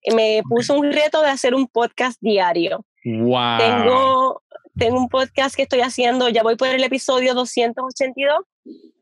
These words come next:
Speaker 1: eh, doscientos ochenta y dos días corri-, corridos creando contenido.
Speaker 2: Wow. ¿Cuál ha sido el mayor reto que has tenido con este reto que tú te impusiste?
Speaker 1: Ah, el mayor reto es la mente.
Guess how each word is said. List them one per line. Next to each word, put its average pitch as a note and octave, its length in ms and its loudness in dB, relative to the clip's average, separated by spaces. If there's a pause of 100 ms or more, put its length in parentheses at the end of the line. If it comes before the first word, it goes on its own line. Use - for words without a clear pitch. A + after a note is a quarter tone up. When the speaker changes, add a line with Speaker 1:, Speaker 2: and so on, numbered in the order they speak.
(120)
Speaker 1:
eh, A3 260 2
doscientos A3+ 380 0
ochenta C4+ 320 0
y - 20 2
dos B3+ 140 0
días B3+ 200 0
corri-, C#4+ 540 -2
corridos D#4 400 0
creando G3 340 0
contenido. G3+ 540 -2 (920)
Speaker 2:
Wow. G#2+ 760 0
¿Cuál F3+ 200 0
ha A#3 40 0
sido A#3+ 240 2
el A3 60 2
mayor C#3+ 380 2
reto D3 520 0
que A2+ 160 -2
has B2 220 -4
tenido C#3 540 0 (260)
con B2+ 180 0
este D#3+ 240 -2
reto F3+ 380 0
que B2+ 520 0
tú C#3 140 0
te C3+ 520 0
impusiste? B2 720 -2 (1500)
Speaker 1:
Ah, D4 580 2
el C#4+ 120 4
mayor C4+ 260 2
reto D4+ 180 -2
es D4+ 80 0
la D4+ 80 0
mente. G#3+ 400 -2